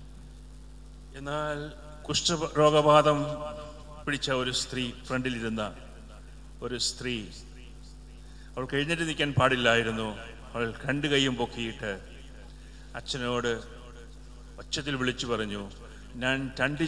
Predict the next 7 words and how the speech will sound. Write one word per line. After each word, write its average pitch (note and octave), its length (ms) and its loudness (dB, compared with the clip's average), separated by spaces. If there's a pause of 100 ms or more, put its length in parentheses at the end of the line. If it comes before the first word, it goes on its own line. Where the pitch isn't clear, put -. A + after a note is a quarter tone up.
ചാക്ക് D3+ 340 6 (120)
സിമന്റ് D3 460 4 (540)
പള്ളി A#2+ 260 2
പണിയുവാൻ A2+ 380 0 (100)
വേണ്ടിയിട്ട് G#2+ 500 -4 (800)
സ്പോൺസർ A2 360 -4 (100)
ചെയ്യാം." F#2 240 -6